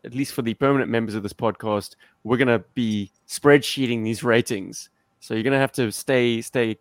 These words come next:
consistent with what's to come and what's, yeah. Yeah, maybe leave some room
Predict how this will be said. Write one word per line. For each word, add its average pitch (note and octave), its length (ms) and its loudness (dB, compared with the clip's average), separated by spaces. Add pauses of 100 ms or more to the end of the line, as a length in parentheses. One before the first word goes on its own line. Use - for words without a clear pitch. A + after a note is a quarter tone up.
(140)
consistent - 920 -8 (260)
with A#2 180 -6
what's A2+ 240 -2
to - 100 -16
come G#2 280 -2
and G2 160 -6
what's, - 360 -8
yeah. - 80 -14 (880)
Yeah, - 220 -8
maybe B2 220 0
leave A#2 200 0
some A#2 200 -4
room A2 320 0